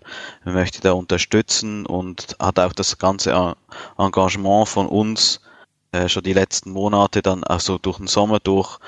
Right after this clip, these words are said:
die Entwicklung auch vom Team beobachten, hat gesagt, da steigt er mit ein und er möchte einfach das Team so unterstützen, dass er alles, alle Fahrzeuge bei iRacing, die mit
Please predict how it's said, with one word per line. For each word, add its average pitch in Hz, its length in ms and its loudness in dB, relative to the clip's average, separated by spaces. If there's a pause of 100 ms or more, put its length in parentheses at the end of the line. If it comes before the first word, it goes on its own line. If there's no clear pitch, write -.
(220)
die 95 80 2
Entwicklung 104 460 2
auch 101 160 4
vom 98 220 -10
Team 98 340 -4
beobachten, 110 640 2
hat 95 80 -8
gesagt, 92 400 -4
da 87 260 -2
steigt - 440 -2
er 85 60 -6
mit 87 180 -8
ein 104 340 2 (1120)
und 92 320 0
er 90 100 4
möchte 95 300 0
einfach 92 320 0
das - 220 -6
Team 107 420 -4 (600)
so 104 160 6
unterstützen, 104 800 0
dass 92 240 0
er 92 460 2 (120)
alles, - 640 2
alle 95 220 0
Fahrzeuge 107 580 0
bei 95 160 0
iRacing, 95 600 0
die 92 120 -12
mit - 280 -12